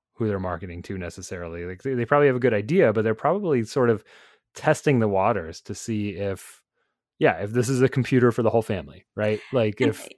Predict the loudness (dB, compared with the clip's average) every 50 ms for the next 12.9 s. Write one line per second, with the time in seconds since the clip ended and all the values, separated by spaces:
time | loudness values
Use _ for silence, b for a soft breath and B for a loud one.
0 | _ b b b b 0 2 2 4 4 4 2 4 6 6 6 6 6 4 4
1 | 4 4 4 0 -10 -18 _ -4 -2 0 0 2 2 2 2 2 2 2 2 0
2 | 0 -2 -6 -12 -20 b b b b b b _ 2 4 6 6 4 4 6 4
3 | 6 6 4 0 0 0 2 2 2 2 0 -2 -2 0 0 0 0 -2 -2 0
4 | -2 -2 0 -2 -4 -4 -4 -6 -8 -8 -10 -8 -4 -2 0 2 4 4 4 4
5 | 2 0 -2 0 2 0 0 2 0 -2 0 0 -2 -2 -2 -2 -2 -4 -6 -10
6 | -8 -10 -10 -12 -16 -18 -18 -20 -20 -20 _ _ _ b b b b b b b
7 | b b b b -4 -2 0 0 -2 -4 -8 _ -16 -16 -10 -4 0 0 0 0
8 | 0 -2 -2 0 -2 -2 -2 -2 -2 -2 0 -2 -2 -4 -4 -4 -4 -4 -2 -4
9 | -4 -4 -6 -8 -8 -6 -4 -4 -4 -4 -6 -6 -8 -6 -6 -6 -6 -8 -10 -10
10 | -12 -12 -14 -16 _ _ _ -20 -20 _ b b b b b b b _ _ _
11 | _ -4 -2 -2 0 2 2 2 2 2 0 0 0 0 0 0 -2 -4 -4 -6
12 | -6 -6 -4 -4 -4 -6 -6 -6 -4 -2 0 0 0 0 -2 -4 -6